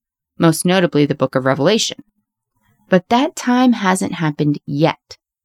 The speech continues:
when all evil is vanquished and our enemy is locked up for good. We are in the in-between of when Jesus first arrived and completed the work on the cross of defeating death and sin for all time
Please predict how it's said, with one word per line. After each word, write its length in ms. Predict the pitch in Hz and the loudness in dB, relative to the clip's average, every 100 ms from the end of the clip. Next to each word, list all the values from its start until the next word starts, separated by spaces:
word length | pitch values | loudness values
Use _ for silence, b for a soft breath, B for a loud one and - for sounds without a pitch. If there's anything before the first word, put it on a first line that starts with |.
| _ _ | _ _
when 180 | 170 160 | 2 4
all 260 | 147 147 - | 4 2 0
evil 340 | 170 170 170 | -2 0 -2
is 200 | - 147 | -2 -4
vanquished 640 | 147 160 185 269 285 - - _ - | 0 0 0 -2 -2 -8 -16 _ -2
and 140 | 170 | 2
our 140 | 160 147 | 4 4
enemy 300 | 156 156 151 | 2 2 2
is 160 | 143 - | -2 -4
locked 320 | 151 175 - | -4 -4 -2
up 140 | 160 - | -4 -2
for 100 | 131 | -8
good. 260 | - - _ _ _ _ _ _ _ _ _ _ - | -6 -10 _ _ _ _ _ _ _ _ _ _ -4
We 200 | 190 233 | 0 2
are 140 | 233 | 2
in 160 | 214 208 | 4 4
the 200 | 202 - | 2 0
in-between 760 | - 214 208 175 - - - - _ - | 2 4 4 2 -2 -8 -8 -14 _ -2
of 200 | 175 160 | -2 2
when 180 | 165 160 | 2 2
Jesus 420 | 170 165 170 - | 2 2 0 -2
first 360 | - 170 185 196 | 0 0 0 -4
arrived 540 | 160 151 156 196 202 | -2 0 2 0 -2
and 160 | - 151 | -4 -2
completed 460 | 160 - 190 185 180 | -4 -2 0 2 0
the 100 | 151 | 0
work 220 | 151 - | -2 -4
on 80 | 151 | -6
the 80 | |
cross 420 | - - 170 208 - | -4 0 0 0 -4
of 160 | 147 | -8
defeating 460 | - - 170 156 156 | -8 -6 -2 0 0
death 260 | 151 143 139 | 0 -2 -4
and 100 | 143 | -4
sin 200 | 143 143 | -2 -2
for 160 | 147 | -2
all 120 | 139 | -2
time 520 | - - 226 156 160 | -2 0 2 2 0